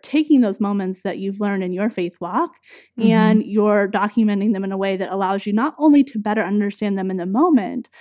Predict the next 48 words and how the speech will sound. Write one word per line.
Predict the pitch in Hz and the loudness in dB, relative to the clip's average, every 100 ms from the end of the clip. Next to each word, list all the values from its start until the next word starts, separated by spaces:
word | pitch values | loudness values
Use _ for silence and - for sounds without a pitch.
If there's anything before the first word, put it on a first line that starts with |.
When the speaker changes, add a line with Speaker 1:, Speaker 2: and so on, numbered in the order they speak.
| - _ | -20 _
Speaker 1:
but | 226 - | -6 0
better | 233 | 0
understand | 226 220 214 - 214 | 2 0 0 0 -2
them | 202 196 196 190 _ _ - | 0 -2 -4 -8 _ _ 2
next | 233 214 - 320 | 4 4 -2 0
year | 403 | 0
when | 311 269 | 4 2
you're | |
looking | 269 254 269 226 | 4 4 6 6
back | 285 294 - | 4 0 2
and | 240 | 4
like, | 233 - - | 4 0 -10
"Oh, | - | -6
wow, | 269 262 415 302 196 | -4 -4 0 0 0
this | 262 - | -2 0
is | 330 | 0
what | 285 | 0
I | 240 | -2
got | 214 | -2
out | 202 | -2
of | - | -2
that | 196 | -6
scripture | - 220 - | -8 -10 -6
at | 202 | -4
this | 247 294 | -2 -4
time. | - 214 196 196 - - - - | -4 -4 -2 -6 -8 -18 -14 -2
And | 202 180 | 2 2
this | 185 | 2
Speaker 2:
Mm-hmm. | 190 | 2
Speaker 1:
is | |
what | 226 | 0
I'm | 208 | -2
getting | 208 190 180 | -2 -4 -6
at | 156 | -8
it | - | -10
now." | 190 165 - | -10 -8 -4
And | 233 | 0
especially | 240 - 523 - 311 | 0 0 -4 -2 -2
right | 247 - | -2 -2
now, | 269 392 285 226 214 | -4 -2 0 0 0
in | 240 | 2
the | 233 | 4
middle | 254 277 | 2 0
of | 240 | -2
everything | 240 262 254 220 | -4 -2 -2 -2
we're | |
going | 208 233 254 247 | -2 -2 0 0
through, | 226 190 190 | 0 -2 -2